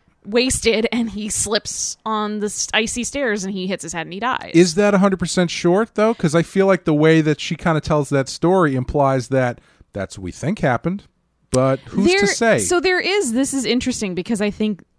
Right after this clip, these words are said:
Speaker 1: it, there's the, the theme of ambiguity throughout this entire story.
Speaker 2: Mm-hmm.
Speaker 1: Um, because you're then, you then find out later on,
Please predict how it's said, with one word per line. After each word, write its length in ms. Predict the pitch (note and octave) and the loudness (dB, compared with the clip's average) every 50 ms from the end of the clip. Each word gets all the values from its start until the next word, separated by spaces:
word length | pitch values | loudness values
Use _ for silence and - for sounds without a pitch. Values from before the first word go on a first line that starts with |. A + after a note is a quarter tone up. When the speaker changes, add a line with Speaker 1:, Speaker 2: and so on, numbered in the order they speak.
| _ - | _ -10
Speaker 1:
it, 180 | C#3 D3 - - | -8 -8 -8 -8
there's 360 | - G3 A3 G#3 G3+ G#3+ F3 | -4 -2 0 0 0 -2 -2
the, 360 | E3 G3+ G3 F#3 F3+ F3 - - | -4 -6 -4 -4 -6 -6 -8 -8
the 160 | F#3 F3 G3+ | -8 -8 -8
theme 400 | - - - - D4 D#4 D#4+ C#4+ | -8 -6 -2 0 2 4 4 4
of 140 | B3+ A3 A3+ | 2 2 2
ambiguity 640 | A3+ G#3+ G#3 G3 F#3+ D#3 F3+ G3+ F#3 F#3 F3 E3+ E3 | 0 0 0 -2 -4 -2 -2 -2 0 0 -2 -4 -8
throughout 420 | - - F#3 F#3 F3+ E3+ E3 - | -8 -6 -4 -2 -2 -2 -4 -6
this 200 | - - - - | -8 -10 -10 -10
entire 340 | F3+ E3+ - F#3 D#3 E3 D3+ | -10 -10 -10 -10 -10 -10 -10
story. 520 | - - - G#3 D#3 D2+ B1 A#1 - - - | -10 -8 -6 -6 -6 -6 -8 -10 -8 -8 -6
Speaker 2:
Mm-hmm. 180 | C3 A#2+ A#2+ G#2 E2 - _ _ _ _ _ - | -6 -6 -6 -8 -10 -14 _ _ _ _ _ -2
Speaker 1:
Um, 420 | G3+ G#3 G3+ F#3+ F3 E3+ E3 D#3 - - | 0 0 0 0 -2 -4 -8 -10 -14 -10
because 880 | - A#3 A3 - - - - D#4+ E4+ D4 B3+ A3+ G#3 G#3+ G#3 G3 F#3 - - | -8 -8 -8 -8 -8 -2 0 2 4 6 6 4 4 2 0 -2 -8 -10 -10
you're 240 | G#3+ G#3 A#3 A#3+ A3+ | -6 -4 -2 -2 0
then, 260 | G3 A3+ A3+ A3 F#3+ | 0 0 0 0 0
you 140 | G3+ G#3+ A3+ | -2 -2 0
then 180 | A3 C4+ C#4 C#4 | 2 2 0 0
find 320 | - - A#3+ A#3 A#3 A3+ | 0 0 0 0 0 0
out 180 | A3 G3+ F#3+ - | 0 0 -2 -2
later 280 | G3 G3 F#3 F3 F3 F#3 | -2 -2 -2 -2 -2 -2
on, 540 | F#3+ F#3+ F3+ F3 E3+ E3+ D#3+ D#3+ E3 F#3+ | 0 0 0 -2 -2 -4 -6 -8 -12 -14